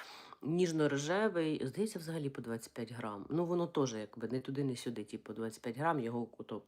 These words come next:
лежить кудись, скажімо так. Всунуть, може, десь треба буде. На бросову нитку переводити не хочеться, тому що там якісний акріл.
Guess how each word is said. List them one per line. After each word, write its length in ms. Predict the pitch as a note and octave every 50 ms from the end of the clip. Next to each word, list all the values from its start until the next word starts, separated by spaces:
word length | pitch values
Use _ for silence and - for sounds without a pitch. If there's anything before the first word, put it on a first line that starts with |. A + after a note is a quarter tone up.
| _ _ -
лежить 340 | A#2 A#2+ C3+ C3+ D#3+ D3 -
кудись, 520 | - - D3+ C#3 B2 A2 G#2+ - - - _ _
скажімо 500 | - - - - A2+ G#2+ A2 G#2+ G#2+ G#2+
так. 240 | - G#2+ - - - - _ - - -
Всунуть, 420 | - - - E3 D#3 C#3 B2 -
може, 240 | A#2 A2+ A2 A2 A2
десь 200 | A2 A2+ A2 -
треба 320 | - - C3 C#3 B2 A#2
буде. 300 | A2 G#2+ - G#2+ - A#2 - - - - - - - - -
На 260 | A2+ A#2+ A#2+ B2 B2
бросову 500 | A#2+ B2 C#3+ C#3+ D3+ C#3+ - D3+ C#3+ C#3+
нитку 320 | D3 C#3+ C#3+ - - C#3 C3+
переводити 680 | C3+ C#3 C3+ C#3+ C#3+ C3+ C#3 D3 D3 D3+ C#3+ C#3+ D#3
не 60 | D#3
хочеться, 360 | D#3 - D4+ D#4 - A#3+ - C#3
тому 240 | - B2 C#3 -
що 120 | G3 - -
там 200 | - A#3 C#4+ E4+
якісний 680 | E4 D#4+ G#3+ C3 A2+ - B2 B2 - - A#2 G#2+ A2
акріл. 520 | A2 A2 - - - F#2+ F2+ F2+ D#2 -